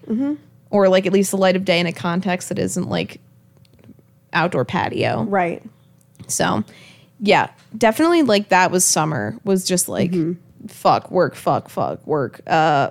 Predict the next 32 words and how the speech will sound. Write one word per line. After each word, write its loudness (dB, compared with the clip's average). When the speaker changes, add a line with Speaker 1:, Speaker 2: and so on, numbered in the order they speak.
Speaker 2:
uh, 2
work. 2
<laughs> -16
Speaker 1:
Yeah, 4
not 0
to -12
mention -2
the 0
fact -2
that -2
we 0
were, 0
for -6
the -2
majority 0
of -2
the -4
summer, -2
working -2
outside -6
in -2
a -4
heat -12
wave. -10
Speaker 2:
Yeah. 2
Speaker 1:
Which 2
is -2
also, 2
like, 0
I, -2
I -2
mean, -2